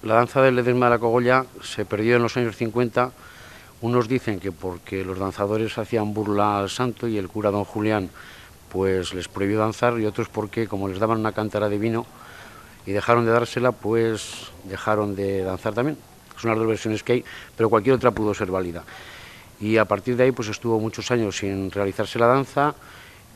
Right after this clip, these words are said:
Hacia el año ochenta y tres se recuperó, pues, básicamente con jóvenes, pues, con vaqueros y camisa blanca y, y las orquestas que venían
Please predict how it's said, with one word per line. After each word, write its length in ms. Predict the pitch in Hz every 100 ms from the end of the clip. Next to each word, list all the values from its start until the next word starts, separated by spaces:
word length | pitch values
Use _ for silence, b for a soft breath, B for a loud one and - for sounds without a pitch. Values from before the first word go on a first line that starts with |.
| -
Hacia 380 | 98 95 - 104
el 280 | 104 101
año 180 | 110 117
ochenta 300 | 117 120 107
y 60 | 110
tres 240 | 113 117
se 80 | 110
recuperó, 560 | 95 95 95 110 131 135 - - - - -
pues, 520 | 92 92 87 - - 101
básicamente 680 | 107 123 113 110 104 113 107
con 400 | 104 104 98 92
jóvenes, 760 | - - 107 107 110 104 - - B B B B B -
pues, 120 | - -
con 160 | 104
vaqueros 460 | 98 95 139 120 101
y 40 |
camisa 360 | 104 95 95 101
blanca 440 | 107 127 - 95
y, 440 | 92 92 87 85 85 - -
y 200 | 98 101
las 580 | 98 101 95 95 90 -
orquestas 460 | 92 - 131 113 -
que 100 | 104
venían 400 | 101 107 101